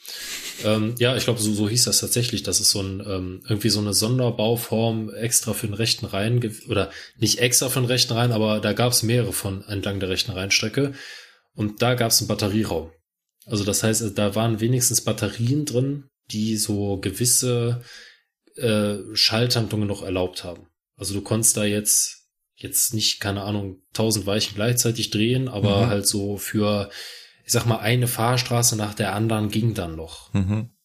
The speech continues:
Speaker 2: Mhm. Ja.
Speaker 1: Also klar, Einschränkung hast du dann immer, weil das Stellwerk steht dann nicht vollumfänglich zur Verfügung, dass du da halt den regulären Zugverkehr abwickeln kannst, aber, ähm,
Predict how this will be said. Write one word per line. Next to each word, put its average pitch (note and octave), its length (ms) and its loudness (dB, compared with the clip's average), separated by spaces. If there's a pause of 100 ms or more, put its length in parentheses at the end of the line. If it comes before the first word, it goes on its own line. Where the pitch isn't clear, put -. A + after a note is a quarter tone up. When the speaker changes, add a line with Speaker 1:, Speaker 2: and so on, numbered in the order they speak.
(160)
Speaker 2:
Mhm. G2 320 -6 (480)
Ja. - 220 -4 (520)
Speaker 1:
Also G2+ 180 0
klar, A2+ 400 0
Einschränkung B2+ 560 0
hast A2+ 240 2
du - 40 -10
dann F#2 160 -8
immer, E3+ 420 0
weil G2+ 360 0
das - 120 -4
Stellwerk G#2+ 440 0
steht A2 220 0
dann G2+ 140 -4
nicht A2 160 -2
vollumfänglich G#2+ 1000 0
zur G#2 300 2
Verfügung, A#2+ 560 0
dass G#2 180 2
du G2+ 60 -2
da F#2+ 140 -2
halt G2+ 320 2
den G2+ 100 -4
regulären G2+ 640 -2
Zugverkehr - 800 -6
abwickeln A#2 560 -4
kannst, A#2 320 0
aber, F#2+ 340 0 (640)
ähm, F#2+ 400 0